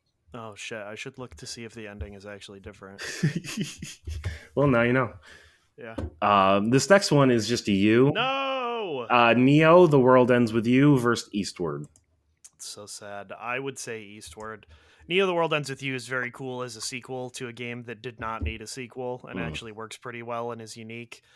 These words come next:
Speaker 1: Um, but Eastward is just a good Zelda-esque adventure game that I liked a lot.
Speaker 2: So,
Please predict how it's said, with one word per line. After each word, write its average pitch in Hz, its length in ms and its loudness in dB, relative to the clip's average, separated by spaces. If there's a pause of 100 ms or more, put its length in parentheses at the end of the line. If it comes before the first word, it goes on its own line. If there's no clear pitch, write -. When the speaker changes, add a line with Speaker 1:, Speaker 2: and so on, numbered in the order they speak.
(340)
Speaker 1:
Um, 113 380 -8
but 127 180 -8
Eastward 131 480 -10
is 120 140 -14
just - 260 -12
a 120 120 -10 (100)
good 123 500 -10 (240)
Zelda-esque 117 1300 -10 (160)
adventure 110 840 -14
game 101 440 -16 (360)
that 110 140 -16
I 107 120 -14
liked 101 260 -18
a 107 40 -20
lot. 101 280 -20 (840)
Speaker 2:
So, 80 220 -10